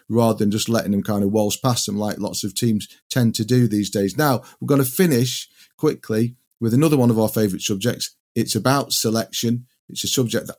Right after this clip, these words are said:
I like talking about because, once again, I think I'm on the right side of this debate. Aaron Ramsdale picked last night for the, for the League Cup game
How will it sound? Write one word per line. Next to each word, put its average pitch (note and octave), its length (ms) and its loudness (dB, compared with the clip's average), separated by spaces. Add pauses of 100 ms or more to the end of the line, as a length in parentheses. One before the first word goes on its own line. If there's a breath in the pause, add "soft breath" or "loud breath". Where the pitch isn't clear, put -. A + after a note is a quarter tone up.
I C3 180 2
like A#2+ 220 2
talking G#2+ 320 0
about G2+ 240 -4
because, G2+ 240 -8
once A2+ 240 -2
again, G#2 180 -2
I G2+ 60 -4
think C3+ 280 0
I'm A2+ 120 0
on G#2+ 80 2
the G2 100 0
right G#2+ 220 -2
side B2+ 260 2
of G2+ 60 -4
this G2 120 -2
debate. G2+ 520 -4 (600 soft breath)
Aaron C#3 280 6
Ramsdale G2+ 680 4 (720)
picked - 220 2
last A#2+ 240 0
night A2 280 2
for - 460 -12
the, A#2+ 260 2
for A#2 180 -6
the G#2 100 0
League B2+ 220 4
Cup - 240 -2
game G#2+ 380 0